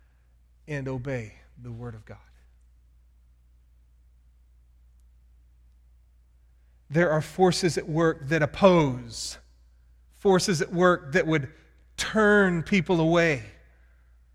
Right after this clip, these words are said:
from the faith. When it comes to the things that we are meant to believe,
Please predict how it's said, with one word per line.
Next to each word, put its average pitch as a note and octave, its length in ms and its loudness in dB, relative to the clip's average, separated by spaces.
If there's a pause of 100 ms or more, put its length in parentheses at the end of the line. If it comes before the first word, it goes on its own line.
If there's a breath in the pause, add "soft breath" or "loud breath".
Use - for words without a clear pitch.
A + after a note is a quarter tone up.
(1300)
from D3+ 320 -8
the C3 40 -8
faith. C3+ 520 -12 (4000)
When C3+ 140 -12
it - 80 -18
comes E3+ 380 0
to F3 120 -2
the D#3+ 80 -4
things E3 440 -2
that - 140 -8
we D#3+ 200 2
are D3+ 80 0
meant D#3 340 -4
to E3 220 -2
believe, D#3 760 0